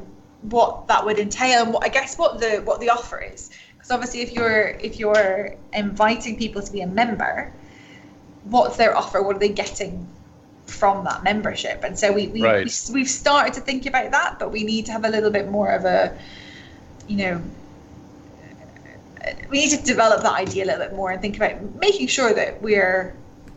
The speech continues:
Speaker 1: formalizing membership in a way that, you know, that it's actually beneficial for people, and that, you know, it's something that they would be willing to either sign up to formally, or if we needed to,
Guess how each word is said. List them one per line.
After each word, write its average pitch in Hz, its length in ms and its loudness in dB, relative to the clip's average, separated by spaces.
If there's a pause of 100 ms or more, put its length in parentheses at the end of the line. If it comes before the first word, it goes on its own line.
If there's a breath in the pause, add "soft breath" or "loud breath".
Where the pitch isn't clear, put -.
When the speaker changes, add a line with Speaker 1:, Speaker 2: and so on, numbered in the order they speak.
(600)
Speaker 1:
formalizing 220 720 2
membership 185 480 -4
in 190 80 -2
a 196 60 -2
way 185 180 0
that, - 280 -2 (140)
you 202 80 -6
know, 170 160 -6
that 175 160 -4
it's 180 120 -4
actually 196 260 -2
beneficial 170 560 -4
for - 100 -14
people, - 300 -10
and 139 140 -8
that, - 100 -10 (240)
you 180 60 -12
know, - 80 -10
it's - 120 -12
something 180 280 -8
that - 200 -6 (520)
they 180 240 2
would 170 240 -10 (800)
be 190 160 -6
willing 170 520 0
to 175 480 -6 (300)
either 170 220 -6
sign 175 260 -2
up - 100 -12
to 180 120 -10
formally, 170 540 -6
or 139 140 -2
if 190 160 -2
we 185 60 -4
needed 180 280 -4
to, 165 240 -6